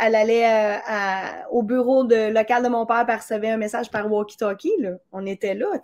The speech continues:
sais. Fait que c'est pour ça que je te dis qu'il a fait le choix en se disant, « Pour ma famille, je choisis la sécurité. » Mais lui, il s'est mis complètement de côté. Puis ça, c'est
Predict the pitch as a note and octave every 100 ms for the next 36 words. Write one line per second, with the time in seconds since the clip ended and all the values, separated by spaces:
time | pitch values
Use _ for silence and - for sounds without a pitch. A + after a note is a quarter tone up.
0 | - D#4 D#4 _ _ _ _ _ A3 A3
1 | _ _ _ _ _ _ _ _ _ _
2 | - A#3 A3 D4 - A#3+ G#3+ C4+ C4+ A#3
3 | A3+ - G#3 G3 B3+ B3 G#3 - - C4
4 | C4 D#4+ A3+ G3+ G3 A3 A#3+ C4+ - _
5 | _ _ _ - D4 D#4+ D4+ A#3 F#3+ -
6 | G#3+ G#3 G#3 G#3 G3 B3 D4 A#3 G3+ F#3
7 | - G#3 F#3+ A3+ G3+ G3 G#3+ F#3+ F#3 -
8 | D4+ - _ _ - F#3+ F#3+ G3+ A3 F4+
9 | C#4+ - A3+ G#3+ A3+ - - E4+ F#4+ F4+
10 | A#3+ G#3+ A3+ A3+ - G#3 F#3+ D4+ G#4 _
11 | _ _ _ _ _ _ _ _ _ _
12 | _ _ - A3+ G#3 F3